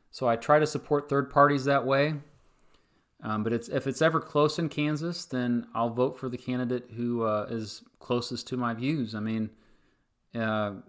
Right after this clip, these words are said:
I don't care what they look like. I don't care what, what it comes down to, uh, as far as,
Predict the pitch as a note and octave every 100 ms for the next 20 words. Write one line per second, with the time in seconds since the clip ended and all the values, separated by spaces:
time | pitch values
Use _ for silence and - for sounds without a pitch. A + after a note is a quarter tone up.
0 | _ _ _ _ _ _ A2 A2+ B2 -
1 | C3+ C3+ D#3+ C#3 D3+ D3+ D3 D#3+ E3 -
2 | - A2+ A#2+ - C3+ B2+ B2 B2+ - -
3 | _ _ _ _ _ - A#2+ A#2+ C3+ B2+
4 | B2 C3 B2+ - C3 B2 A#2 A2+ A2 G#2+
5 | - A#2 A2+ G#2 -